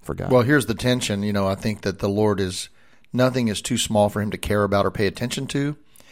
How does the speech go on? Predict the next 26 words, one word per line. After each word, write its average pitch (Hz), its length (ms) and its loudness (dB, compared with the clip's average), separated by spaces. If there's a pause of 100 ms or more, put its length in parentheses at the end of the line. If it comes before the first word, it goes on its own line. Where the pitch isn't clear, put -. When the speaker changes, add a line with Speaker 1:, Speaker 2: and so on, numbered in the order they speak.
(300)
Speaker 2:
And 113 200 0
yet 107 300 4
he's 117 240 2
not 113 240 2
wanting 110 240 2
to 98 60 -2
micromanage 98 600 -2
your 78 100 -8
life. 82 360 -4
So 101 300 0
Speaker 1:
Sure. 80 380 2 (520)
Speaker 2:
um, 98 300 -4
I 98 120 0
think 110 260 -4 (120)
there 113 260 0
is 120 140 0
a 107 60 -2
tension 95 600 -6
there. 82 500 -6 (720)
And 117 100 2
it's 117 120 -2
probably 131 420 2
more 120 380 4
like 104 220 2
matters 104 600 -2
of 104 600 -6